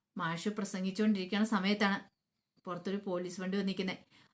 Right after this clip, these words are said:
അതിനകത്ത് കുറേ പോലീസുകാരിറങ്ങി. മാഷിനൊന്നും മനസ്സിലായില്ല. മാഷിന്റെ അടുത്ത് ഇരുന്നിട്ട് മാഷിനോട് അനുമതി മേടിക്കുക.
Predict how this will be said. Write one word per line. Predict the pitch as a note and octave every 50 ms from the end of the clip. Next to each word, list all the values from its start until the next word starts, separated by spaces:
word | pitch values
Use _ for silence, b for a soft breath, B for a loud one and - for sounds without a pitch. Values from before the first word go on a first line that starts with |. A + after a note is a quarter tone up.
| b
അതിനകത്ത് | C#4 D4 C#4 C4+ C4 C4+ B3+
കുറേ | A3+ F#3+ G#3+
പോലീസുകാരിറങ്ങി. | G#3+ - G#3 F#3 F#3+ F#3+ F#3+ A3 G#3+ A3 A3 G3+ F#3 F#3+ F#3+ F#3 - -
മാഷിനൊന്നും | F3+ E3+ E3+ F3 - G#3 G3+ G#3 G#3+
മനസ്സിലായില്ല. | G#3 G3 F#3+ - G3+ G3+ G#3 G#3+ G3 F#3 - - - -
മാഷിന്റെ | F#3 F3 E3 E3 E3+ - - F#3+ G3
അടുത്ത് | F3+ F3 F#3+
ഇരുന്നിട്ട് | F3+ F3+ G3 F#3+ F3+ G3+ F#3+ - - _ - -
മാഷിനോട് | F3+ E3+ E3 E3 E3 - F#3 F#3
അനുമതി | G3 F3+ F3 F3 F3+ G3
മേടിക്കുക. | G3+ F#3+ F3+ F3 F3 G#3+ F#3